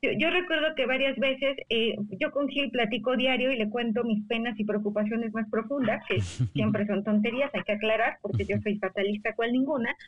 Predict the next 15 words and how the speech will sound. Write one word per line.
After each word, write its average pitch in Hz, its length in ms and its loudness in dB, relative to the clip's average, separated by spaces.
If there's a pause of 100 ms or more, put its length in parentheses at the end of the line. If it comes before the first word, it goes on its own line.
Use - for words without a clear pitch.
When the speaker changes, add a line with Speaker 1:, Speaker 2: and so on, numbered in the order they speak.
(380)
Speaker 1:
y 262 160 -6
creo 330 240 2
que 381 100 0
cuando 262 240 0
le 233 160 0
das 269 180 0
réplica 269 440 -2
a 214 40 2
alguien 226 280 0
lo 220 60 2
haces, 220 280 -2
lo 220 160 0
haces 214 220 0
más 220 240 2
grande. 240 380 0